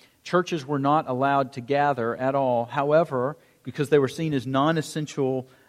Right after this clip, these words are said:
uh, business, however, marijuana dispensaries, bars, and casinos were seen as essential industries,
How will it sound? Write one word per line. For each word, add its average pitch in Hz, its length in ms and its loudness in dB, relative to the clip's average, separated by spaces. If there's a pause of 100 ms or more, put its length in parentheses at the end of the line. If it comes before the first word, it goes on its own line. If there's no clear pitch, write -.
(120)
uh, 117 240 -2
business, 131 520 0
however, 135 600 2 (200)
marijuana 143 560 4
dispensaries, 175 840 -8 (440)
bars, 147 560 4
and 131 120 -4
casinos 123 680 -4
were 127 120 -4
seen 139 360 -6
as 120 240 -4
essential 123 580 -4 (200)
industries, 113 800 -4